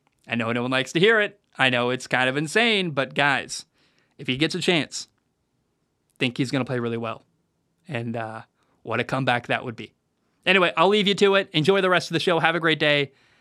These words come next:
And, uh, hey, this is the set. This is what I'm wearing for the fantasy football episode I'm recording later today. If you like fantasy football, listen in to Zach's first fantasy football adventure. Have a great day. Enjoy the rest of the show.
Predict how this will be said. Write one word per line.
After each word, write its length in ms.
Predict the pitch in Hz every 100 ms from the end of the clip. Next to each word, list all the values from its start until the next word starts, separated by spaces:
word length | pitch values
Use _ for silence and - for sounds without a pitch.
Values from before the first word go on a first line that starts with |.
| _ _
And, 200 | 127 135
uh, 160 | 131 127
hey, 240 | 185 165 - _ -
this 180 | 180 214
is 80 |
the 80 | 180
set. 360 | - 226 269 -
This 120 | 175
is 60 | 185
what 100 | 190
I'm 120 | 175
wearing 400 | 170 175 190 196
for 360 | - 156 151
the 100 | 147
fantasy 300 | 143 165 160
football 300 | 156 170 160 151
episode 380 | 170 175 165
I'm 60 | 160
recording 320 | 143 151 156
later 220 | 147 143
today. 280 | 147 160 165
If 100 | 170
you 100 | 151
like 220 | 156 175
fantasy 280 | 190 190 175
football, 440 | 196 190 214 220 - _ _ _ _ _ _ _
listen 260 | 143 131 165
in 120 | 160
to 60 | 147
Zach's 320 | 147 151 -
first 240 | 160 147
fantasy 260 | 156 143 139
football 280 | 139 139 135
adventure. 400 | 139 131 135 117
Have 140 | 170
a 40 | 175
great 160 | 165
day. 220 | 147 143 - - - -
Enjoy 260 | 143 131 123
the 80 |
rest 160 | 117 -
of 60 | 110
the 60 |
show. 160 | - -